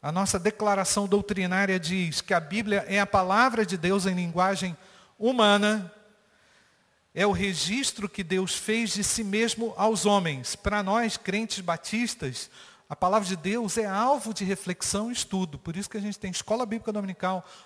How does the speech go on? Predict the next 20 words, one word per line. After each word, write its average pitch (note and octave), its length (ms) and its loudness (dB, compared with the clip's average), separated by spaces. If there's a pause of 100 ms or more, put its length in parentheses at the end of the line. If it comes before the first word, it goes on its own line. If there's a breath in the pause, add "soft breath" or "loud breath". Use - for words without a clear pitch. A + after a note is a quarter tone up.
(160 loud breath)
um D3+ 40 -10
monte F#3+ 300 -2
de E3+ 80 -10
estudo, F3+ 500 -6 (240 loud breath)
revista, E3+ 880 -4 (300 loud breath)
não D3 100 0
é? G3 180 0 (360 loud breath)
E D3+ 80 -8
às D#3+ 80 -6
vezes G3 180 -2
o - 60 -14
pessoal G3 340 -4
não A3+ 160 -4
tá G3+ 200 -4
tão - 280 -6
preocupado D#3+ 480 -6
com - 140 -10
isso, A#2 260 -10
né, F3 80 -10
pastor? A#2 400 -12